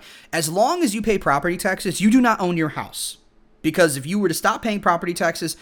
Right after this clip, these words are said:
your house would be taken away from you. That's the truth. You're s-, merely renting your home from whatever city that you live in.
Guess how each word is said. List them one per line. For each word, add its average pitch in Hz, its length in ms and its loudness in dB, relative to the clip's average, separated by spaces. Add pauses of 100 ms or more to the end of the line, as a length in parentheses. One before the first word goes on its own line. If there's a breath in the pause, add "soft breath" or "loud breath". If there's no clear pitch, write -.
(260 loud breath)
your 196 320 2
house - 580 -2 (400 soft breath)
would 170 180 0
be 185 120 -4
taken 165 280 -2
away 120 200 -6
from 104 180 -16
you. - 60 -20 (1200)
That's - 280 2
the 151 100 -8
truth. - 300 -10 (260 loud breath)
You're 175 260 4
s-, 175 140 0
merely 185 460 2
renting 208 680 0
your 220 220 2
home 131 460 -4 (140)
from 170 520 0 (200)
whatever 139 440 0
city 165 440 -2
that 143 260 -6
you 175 80 -6
live 170 180 -4
in. - 120 -20